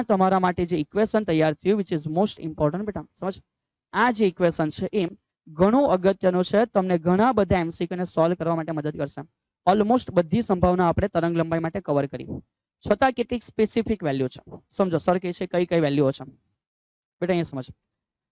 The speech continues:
દ બ્રોગલી તરંગ લંબાઈ લેમ્બડા. સરે બધા ઇક્વેશન સમજાવ્યા? તો કે હા સર. પણ માનો ઇલેક્ટ્રોન માટે કહે તો, તો ઇલેક્ટ્રોન માટે મને એનો દળ ખબર છે,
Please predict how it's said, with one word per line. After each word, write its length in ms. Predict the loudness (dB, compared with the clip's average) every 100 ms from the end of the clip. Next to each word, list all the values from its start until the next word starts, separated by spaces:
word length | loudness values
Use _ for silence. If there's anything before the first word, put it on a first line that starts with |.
| _ 2
દ 40 | 4 4
બ્રોગલી 300 | 2 2 0
તરંગ 180 | 0 2 0
લંબાઈ 220 | 0 -2
લેમ્બડા. 240 | -4 -8 -14 _ -18 -18 _ _
સરે 160 | 0 2
બધા 180 | 2 2
ઇક્વેશન 280 | 0 -4 -6 -8
સમજાવ્યા? 380 | -4 -2 -2 -4 _
તો 80 | -12 -8
કે 60 | -8
હા 60 | -8
સર. 100 | -14 _ _ _ _
પણ 120 | 0 2
માનો 140 | 0 -2
ઇલેક્ટ્રોન 320 | -4 -4 -6
માટે 180 | -6 -8 -10
કહે 100 | -10
તો, 40 | -12 -16 _ _ _ _ 0
તો 100 | 2
ઇલેક્ટ્રોન 320 | 2 0 -2 0
માટે 160 | -2 -2
મને 120 | 2 2
એનો 100 | 2
દળ 160 | 2 2 -2
ખબર 180 | -6
છે, 80 | -6